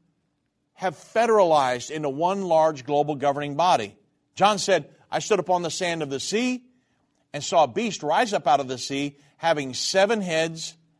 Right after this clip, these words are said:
and ten horns." Upon his horns, the horns symbolic of the European Union, were ten crowns. Upon his heads, the name of blasphemy. The beast, the single beast, the combo beast,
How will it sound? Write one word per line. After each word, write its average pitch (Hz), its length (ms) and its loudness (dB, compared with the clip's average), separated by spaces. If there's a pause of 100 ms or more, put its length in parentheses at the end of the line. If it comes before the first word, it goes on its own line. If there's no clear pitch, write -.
and 143 180 -8
ten 160 200 -4
horns." 139 360 -4 (220)
Upon 202 400 2
his 190 240 -6
horns, 160 480 0 (340)
the 165 100 -2
horns 226 460 0 (260)
symbolic 190 640 4
of 170 120 -2
the 160 80 -2
European 185 460 -2
Union, 110 360 -6 (880)
were 156 120 -4
ten 165 280 -2
crowns. 127 480 -4 (320)
Upon 175 300 2
his 147 140 -4
heads, 196 260 0
the 165 100 -2
name 156 180 -2
of 120 120 0
blasphemy. 202 680 -2 (500)
The 147 140 -2
beast, 185 680 -2
the 143 160 -4
single 269 640 0
beast, 196 340 -4
the 156 80 -10
combo 208 640 0
beast, 117 460 -8